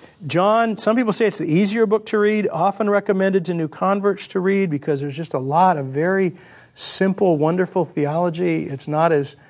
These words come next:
complicated a book at one level. But John's writing very, very deep theology. The John one stuff we read, the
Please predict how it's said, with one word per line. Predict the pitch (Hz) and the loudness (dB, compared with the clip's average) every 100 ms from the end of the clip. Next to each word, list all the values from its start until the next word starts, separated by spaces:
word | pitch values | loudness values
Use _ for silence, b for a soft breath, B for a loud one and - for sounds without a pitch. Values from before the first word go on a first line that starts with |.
| b b _ | b b _
complicated | - 190 190 208 202 202 180 | -6 -4 0 -2 2 2 2
a | 151 | 0
book | 185 185 | 0 0
at | 135 | -2
one | 143 165 196 | -2 -2 0
level. | 190 185 208 202 b b b b b | -2 -2 -4 -6 b b b b b
But | - 165 | -6 -4
John's | 139 208 277 190 | 0 2 2 2
writing | 180 147 139 | 2 2 0
very, | 113 131 190 156 | -2 -2 2 2
very | 131 143 131 | 2 0 0
deep | 127 131 | -4 -6
theology. | - 135 123 131 131 127 - | -6 -8 -8 -10 -12 -14 -12
The | 127 | -8
John | 139 170 185 139 | -2 0 2 4
one | 151 160 | 4 2
stuff | - 139 131 143 | 0 -2 -2 -4
we | 131 | -4
read, | 131 127 123 | -4 -4 -6
the | 127 127 | -6 -8